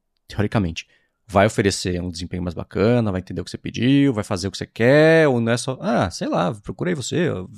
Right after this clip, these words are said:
per-, pergunta no iPhone, aqui eu não faço nada." É ruim, né? Vamos ver como é que vai ser. E falando na carangueja, um dos códigos que você viu também, você fala que traz dicas a respeito de uma carangueja melhorada,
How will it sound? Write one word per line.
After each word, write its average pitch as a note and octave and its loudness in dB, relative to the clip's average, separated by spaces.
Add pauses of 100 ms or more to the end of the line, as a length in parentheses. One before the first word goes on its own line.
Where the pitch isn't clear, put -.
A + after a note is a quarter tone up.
(120)
per-, A#2 -6
pergunta D3+ -2
no D#4+ 2
iPhone, D#3 6
aqui - -6
eu - -4
não F#3 -4
faço A3 -6
nada." D3 -8 (520)
É - -6
ruim, D#2+ -2
né? F#2+ -6 (640)
Vamos F#2 2
ver E2 0
como - -14
é F#2+ -8
que - -14
vai F#2 -2
ser. A#2 -2
E E3+ -2
falando B2 2
na F#2+ 0
carangueja, G2+ -2
um C3 -6
dos C#3+ -6
códigos F#2 -2
que - -14
você F#2 -6
viu G#2+ -4
também, C#3 -2
você C3 -8
fala C3 0
que D#3 -4 (680)
traz G#2 4
dicas E3 -2
a E3+ 2
respeito A#2+ 0
de B2 -2
uma A#2 0
carangueja A2 -2
melhorada, A#2+ 2